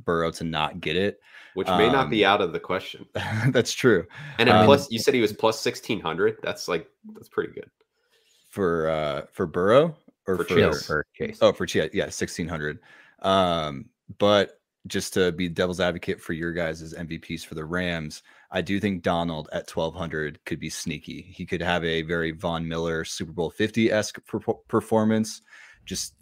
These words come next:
Speaker 1: destroying the interior of that line and not really giving Burrow a chance to go places because their edge is good. That, uh, if, if we're going with the narrative that if Matt Stafford doesn't have to be M V P, they're gonna win the game, then I think Donald is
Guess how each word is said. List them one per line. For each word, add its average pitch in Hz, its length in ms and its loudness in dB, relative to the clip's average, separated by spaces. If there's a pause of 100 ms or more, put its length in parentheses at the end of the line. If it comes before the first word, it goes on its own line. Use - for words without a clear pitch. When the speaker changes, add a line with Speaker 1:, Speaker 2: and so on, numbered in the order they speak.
Speaker 1:
destroying 90 600 -2
the 87 140 -6
interior 90 400 -2
of 82 80 -2
that 90 180 2
line 85 320 -4
and 82 80 -6
not 82 140 -4
really 82 180 -2
giving 82 300 -4
Burrow 82 360 -2
a 80 60 -6
chance - 360 -8
to 85 60 -10
go 80 280 -4
places 98 480 -2
because 80 420 -6
their 95 160 0
edge 101 180 0
is 104 140 -6
good. 117 360 4 (440)
That, 82 400 0 (500)
uh, - 60 -20 (180)
if, 90 300 -4 (320)
if - 120 -12
we're 98 100 0
going 117 200 6
with - 40 -6
the 117 80 2
narrative 101 360 4
that 87 120 2
if 90 100 -10
Matt 90 220 0
Stafford 90 420 -2
doesn't 85 240 -6
have 87 160 -6
to - 80 -20
be 80 140 -8
M 87 120 -6
V 80 180 -8
P, 87 460 -6 (280)
they're 87 100 0
gonna 87 140 0
win 82 140 -2
the 80 60 -4
game, 85 380 0
then 87 120 -2
I 85 100 -4
think 82 280 -6
Donald 76 440 -2
is - 320 -10